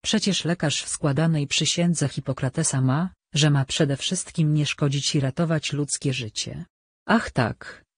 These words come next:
zapomniałem. Przecież przysięga Hipokratesa już nie obowiązuje lekarzy, bo ją zniesiono. Dla mnie taki lekarz aborcjonista jest rzeźnikiem i ludobójcą.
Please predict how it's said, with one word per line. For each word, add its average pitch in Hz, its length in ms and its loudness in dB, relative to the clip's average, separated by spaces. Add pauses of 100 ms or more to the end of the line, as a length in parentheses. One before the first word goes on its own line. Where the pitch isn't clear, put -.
zapomniałem. 139 840 -2 (440)
Przecież 226 320 2
przysięga 170 540 2
Hipokratesa 139 720 -2
już 170 220 0
nie 139 180 4
obowiązuje 139 720 2
lekarzy, 131 640 -4 (200)
bo 160 180 2
ją 156 180 4
zniesiono. 123 680 0 (400)
Dla 180 240 4
mnie 170 220 6
taki 170 300 -2
lekarz 160 360 0
aborcjonista 151 840 0
jest 143 300 0
rzeźnikiem 139 680 2
i 135 120 2
ludobójcą. 127 840 -2